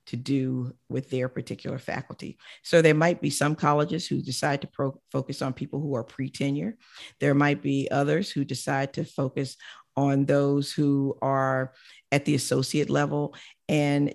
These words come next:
just haven't been able to find the time to be able to dig in enough to be able to go up for full.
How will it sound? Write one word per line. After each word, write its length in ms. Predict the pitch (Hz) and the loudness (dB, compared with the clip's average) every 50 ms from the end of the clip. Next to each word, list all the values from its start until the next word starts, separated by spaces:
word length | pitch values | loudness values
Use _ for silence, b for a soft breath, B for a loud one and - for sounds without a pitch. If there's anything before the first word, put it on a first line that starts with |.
| 147 | -6
just 400 | 131 - 160 165 165 175 - - | -6 2 4 4 4 4 2 0
haven't 320 | - 214 147 147 151 147 143 | 0 0 2 2 0 0 2
been 180 | 143 147 143 | 2 2 2
able 400 | 143 139 139 143 - 143 135 139 | 4 2 2 2 2 0 -2 -2
to 220 | 139 - - - 131 | -2 -4 -6 -6 -6
find 460 | - _ - 147 143 143 143 143 147 | -4 _ 0 2 2 2 2 0 0
the 100 | - - | -2 -6
time 720 | - - - - 156 147 147 147 147 147 147 147 143 143 143 B B B B B B _ | -10 -10 -8 -2 0 0 2 2 2 0 0 0 0 -2 -4 B B B B B B _
to 80 | - 185 | -10 -2
be 200 | 135 143 147 147 | 2 4 4 4
able 160 | 147 135 139 | 4 2 0
to 80 | 135 139 | -2 -2
dig 300 | 131 131 139 143 143 - | 0 0 0 0 2 0
in 160 | 147 147 143 | 0 0 2
enough 340 | 143 139 139 139 143 143 - | 2 2 2 0 0 -4 -4
to 80 | - 139 | -8 -4
be 100 | - 139 | -2 -2
able 160 | 139 143 139 | -2 -2 -2
to 80 | - 131 | -4 -4
go 180 | 131 131 131 | -2 0 0
up 140 | 135 131 131 | 0 -2 -4
for 140 | - - 131 | -8 -12 -12
full. 480 | 123 - - - 131 135 175 220 - | -12 -6 -2 0 0 0 0 -4 -8